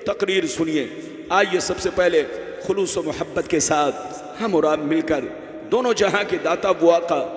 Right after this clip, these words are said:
मदनी ताजदार, दोनों आलम के मालिक व मुख्तार, सैयद अबरार व अखियार,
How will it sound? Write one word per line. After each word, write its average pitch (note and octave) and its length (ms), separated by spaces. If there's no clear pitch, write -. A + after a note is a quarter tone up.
मदनी E3+ 380
ताजदार, C#3 560
दोनों A#3+ 240
आलम C4 220
के G3+ 140
मालिक F3 300
व E3+ 140
मुख्तार, C#3+ 440
सैयद G#3+ 420
अबरार G#3+ 320
व - 60
अखियार, F3 480